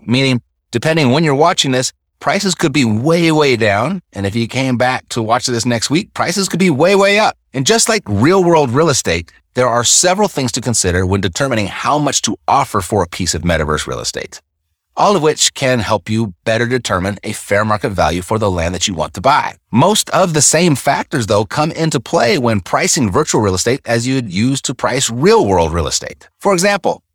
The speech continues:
it's important to know how much the lots around yours have sold for, as well as the commercial potential of the lot that you've purchased, if any exists at all. So you can look at marketplaces like OpenSea to check prices,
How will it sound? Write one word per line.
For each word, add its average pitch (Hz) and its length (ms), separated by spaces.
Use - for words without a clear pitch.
it's 165 160
important 220 400
to 185 80
know 208 220
how 180 200
much 175 220
the 147 100
lots 160 300
around 170 400
yours 113 160
have 113 100
sold 95 260
for, 78 200
as 104 140
well 160 140
as 135 140
the 120 100
commercial 135 440
potential 175 500
of 107 80
the 101 100
lot 90 200
that 90 160
you've 82 100
purchased, - 460
if 110 240
any 95 220
exists 95 320
at 117 80
all. 180 240
So 170 100
you 180 120
can 214 120
look 208 200
at 160 220
marketplaces 120 720
like 110 260
OpenSea 98 600
to 95 120
check - 300
prices, 110 500